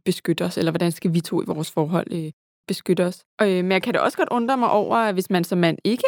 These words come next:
er interesseret i at undgå at gøre en kvinde gravid, fordi at, så man ikke lige ønsker at, at få et barn med. Og der, der tænker jeg, det, det kan også nogle gange hurtigt, hurtigt komme til at lyde som om, at, øh, "Nå, men det er jo kun indvirkning på, øh, på kvindens liv, så manden er nok ligeglad." Øh, og sådan er det jo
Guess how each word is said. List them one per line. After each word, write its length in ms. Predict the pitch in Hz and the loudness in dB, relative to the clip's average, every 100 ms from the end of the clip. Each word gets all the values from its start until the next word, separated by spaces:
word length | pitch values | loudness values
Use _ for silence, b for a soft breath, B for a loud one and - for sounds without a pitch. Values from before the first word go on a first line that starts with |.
| 508 | 2
er 100 | 220 | 2
interesseret 560 | 226 208 226 - 208 185 | 2 0 -4 -2 0 2
i 80 | |
at 60 | 226 | 4
undgå 300 | 208 185 214 | 2 2 0
at 180 | 190 180 | 0 2
gøre 160 | 175 | 2
en 80 | 175 | 0
kvinde 300 | - 202 196 | 2 2 2
gravid, 440 | 202 196 208 208 214 | 2 2 2 0 -2
fordi 460 | 226 190 214 196 - | -4 0 2 2 0
at, 140 | 185 175 - | 0 0 -6
så 140 | - | 0
man 120 | 185 | 2
ikke 120 | 190 214 | 2 2
lige 180 | 202 - | 0 2
ønsker 420 | 202 202 - 220 - | 0 0 0 -2 -2
at, 260 | - 180 - | 0 2 2
at 80 | 180 | 0
få 140 | 202 | 0
et 60 | 202 - | 0 4
barn 300 | 185 - 202 | 4 4 2
med. 280 | 180 190 214 - | 2 2 0 0
Og 120 | 196 | 2
der, 100 | 226 - - | 2 -4 -6
der 60 | 269 | -4
tænker 380 | 294 254 240 | 0 0 4
jeg, 160 | 214 202 | 4 4
det, 180 | 208 196 | 0 -2
det 100 | 214 | 2
kan 80 | 240 | 2
også 140 | 247 | 2
nogle 140 | 254 | 0
gange 120 | 262 254 | 2 4
hurtigt, 220 | 262 240 220 - - | 2 0 -8 -14 -8
hurtigt 260 | 247 247 277 | 2 4 4
komme 160 | 294 | -2
til 80 | 226 | 2
at 60 | 226 | 2
lyde 140 | 233 | 2
som 140 | 240 214 | 0 2
om, 180 | 196 | 2
at, 200 | 202 180 | 0 0
øh, 120 | 190 175 _ - | -2 -2 _ -2
"Nå, 100 | 196 | 0
men 40 | |
det 80 | 185 | 2
er 60 | |
jo 40 | 226 | 2
kun 200 | 262 220 | 2 -2
indvirkning 580 | 214 214 214 196 202 190 | 0 4 4 4 2 -2
på, 240 | 240 180 | 0 2
øh, 140 | 170 165 | 2 -2
på 100 | - | -6
kvindens 440 | - 233 226 220 202 | 0 2 2 0 0
liv, 200 | 185 196 | 0 0
så 120 | 202 | 0
manden 300 | 185 185 196 | 2 2 0
er 40 | |
nok 240 | 196 180 175 | 0 2 2
ligeglad." 600 | 196 208 202 175 160 175 _ _ _ | 2 2 0 0 0 -2 _ _ _
Øh, 160 | 208 190 - | 2 2 0
og 80 | |
sådan 180 | - 240 | -2 0
er 120 | 202 | 2
det 120 | 208 294 | 2 2
jo 240 | 254 185 | 2 0